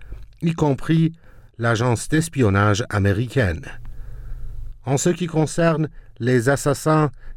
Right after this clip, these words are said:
et les organisateurs de l'assassinat, il existe diverses preuves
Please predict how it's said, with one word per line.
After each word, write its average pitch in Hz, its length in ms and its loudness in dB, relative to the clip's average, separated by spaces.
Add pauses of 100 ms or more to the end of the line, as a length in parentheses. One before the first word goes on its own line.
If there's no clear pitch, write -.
et 131 120 0
les 127 260 2
organisateurs 117 880 2
de 95 100 -2
l'assassinat, 135 760 -2 (640)
il 120 140 2
existe 117 600 2
diverses 104 540 -2
preuves 151 500 -2